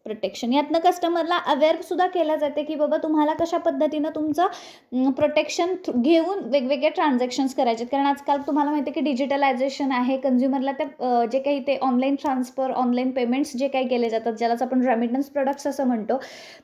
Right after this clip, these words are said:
तर ते कशा पद्धतीनं केले जातात आणि कशा पद्धतीनं कस्टमर ते प्रोटेक्शन घेऊ शकतं हे सगळं यामध्ये दिलं जातं. आता application of the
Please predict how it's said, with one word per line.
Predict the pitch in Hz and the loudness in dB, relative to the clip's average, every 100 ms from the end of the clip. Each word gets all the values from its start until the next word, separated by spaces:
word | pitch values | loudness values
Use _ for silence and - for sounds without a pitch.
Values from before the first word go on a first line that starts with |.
| _ | _
तर | 392 | 0
ते | 415 415 440 - - _ _ _ _ _ _ _ _ - | 2 2 0 -2 -16 _ _ _ _ _ _ _ _ 0
कशा | 339 370 | 2 4
पद्धतीनं | 415 370 269 330 359 381 | 4 4 4 4 2 0
केले | 381 320 320 | 0 2 2
जातात | 311 277 294 285 | 2 0 0 0
आणि | 311 403 | -2 0
कशा | 370 370 | 0 2
पद्धतीनं | 359 320 285 320 302 349 466 - - | 2 2 4 4 2 0 -2 -8 -6
कस्टमर | - 320 349 330 359 | -2 2 4 4 4
ते | 339 | 2
प्रोटेक्शन | 339 294 285 285 320 339 | 2 0 0 0 0 2
घेऊ | 294 302 | 4 4
शकतं | 302 320 - 294 | 4 0 0 0
हे | 294 | 2
सगळं | 359 294 226 240 | 0 0 2 2
यामध्ये | 262 208 202 233 | 2 -2 -4 -4
दिलं | 220 185 294 - _ _ _ | -2 -4 -4 -8 _ _ _
जातं. | - - - - _ - - - | -16 -16 -18 -20 _ -20 -20 -4
आता | 370 494 440 | 0 4 4
application | 427 480 466 466 466 415 | 4 2 4 2 0 0
of | |
the | 330 | 2